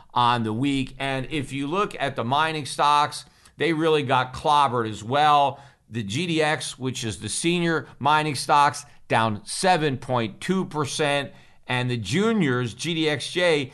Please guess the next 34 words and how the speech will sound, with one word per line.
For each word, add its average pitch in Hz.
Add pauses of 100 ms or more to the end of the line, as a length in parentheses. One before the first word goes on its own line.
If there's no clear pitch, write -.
(240)
down 143
nine 185
point 170
three 156
percent 139 (100)
on 135
the 120
week. 127 (340)
That 165
is 147
a 117
big 135
drop 135
in 131
those 131
stocks. 131
And 143
again, 143
why 160
is 196
this 160
happening 147 (340)
well, 160
because 151
investors 156
are 151
confident 180
that 135
the 151
Fed 170
is 139
gonna 147
fight 170
harder 160